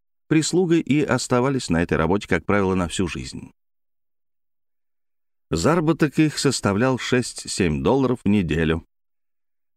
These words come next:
Как следует из свидетельства о рождении Эллы, Темпи выполняла общую домашнюю работу и работала out,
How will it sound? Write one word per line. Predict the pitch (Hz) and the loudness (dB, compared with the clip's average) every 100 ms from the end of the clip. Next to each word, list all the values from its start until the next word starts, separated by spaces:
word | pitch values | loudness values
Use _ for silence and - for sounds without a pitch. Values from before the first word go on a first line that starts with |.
| _ _ _ - | _ _ _ -2
Как | 135 135 | 0 0
следует | - 147 143 139 123 | 0 2 4 2 2
из | 127 110 | 0 0
свидетельства | - 113 110 104 95 - 95 87 - | 2 2 4 2 -2 -2 -2 -2 -2
о | 90 | -2
рождении | 82 78 73 95 107 82 - - | -2 -4 -2 0 0 -2 -4 -4
Эллы, | 104 135 139 139 - _ - | 0 2 2 2 -2 _ -2
Темпи | 123 160 156 151 | 0 0 0 0
выполняла | 143 139 127 131 147 139 - | 0 0 2 2 2 0 -2
общую | 135 135 - 131 127 127 - | -4 -2 -2 2 0 -2 -2
домашнюю | 92 95 92 - 80 76 | 0 0 -2 -2 -4 -2
работу | 78 120 - | -2 -2 2
и | 117 | 2
работала | 110 120 143 127 123 - _ _ _ - | 2 0 0 0 -2 -4 _ _ _ -2
out, | 127 127 127 - | 0 2 0 -6